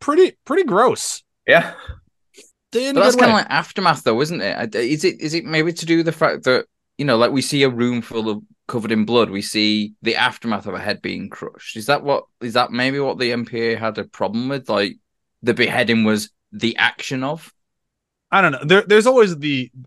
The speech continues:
Speaker 1: the, the common thing that most Friday thirteenth fans and most Friday thirteenth filmmakers say, which is M P A A was trying to make an example out of Friday thirteenth 'cause it was such an easy one to take the shots at. Like,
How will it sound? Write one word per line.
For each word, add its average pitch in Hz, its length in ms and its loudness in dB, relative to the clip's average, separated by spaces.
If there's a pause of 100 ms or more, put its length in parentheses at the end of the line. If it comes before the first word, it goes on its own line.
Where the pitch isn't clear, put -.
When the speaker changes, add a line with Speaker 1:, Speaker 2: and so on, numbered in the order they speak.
(140)
Speaker 1:
the, 110 500 0 (300)
the 135 60 -8
common 147 400 2
thing 123 160 0
that 113 140 -2
most 113 340 -4
Friday 123 220 2
thirteenth 110 340 -2
fans 98 260 -6
and 101 60 -6
most 101 160 -6
Friday 104 220 0
thirteenth 104 340 -8
filmmakers 147 440 2
say, 107 180 -2
which 101 240 -4
is 98 320 -10
M 139 140 0
P 131 140 0
A 120 120 4
A - 20 2
was 110 120 -2
trying 117 160 -2
to 107 60 -6
make 104 160 -8
an 95 100 -8
example 90 600 -8
out 98 200 0
of 87 80 -8
Friday 90 260 -2
thirteenth 85 440 -12
'cause 113 140 -4
it 101 60 -4
was - 120 -4
such 147 380 2
an 123 160 -4
easy 135 360 2
one 113 200 2
to 104 60 -4
take 107 200 -4
the 101 60 -8
shots 95 380 0
at. 82 220 -10
Like, 95 200 -6